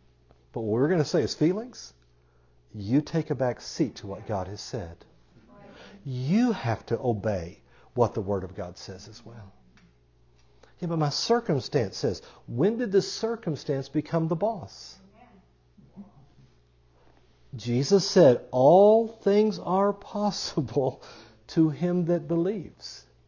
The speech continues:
Somehow we've got to get beyond intellect into the Spirit. And if we'll begin to say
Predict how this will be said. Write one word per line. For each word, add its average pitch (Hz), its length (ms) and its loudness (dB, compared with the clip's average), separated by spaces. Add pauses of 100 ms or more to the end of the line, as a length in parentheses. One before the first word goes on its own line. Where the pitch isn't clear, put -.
(880)
Somehow 214 640 -2
we've 160 200 0
got 180 140 2
to 170 60 0
get 151 180 -2
beyond 170 640 -2 (580)
intellect 151 880 -2 (840)
into 151 260 -2
the 147 120 -2
Spirit. 143 640 -2 (360)
And 127 100 0
if 117 140 -2
we'll 226 180 2
begin 165 440 2
to 120 160 -6
say 185 680 4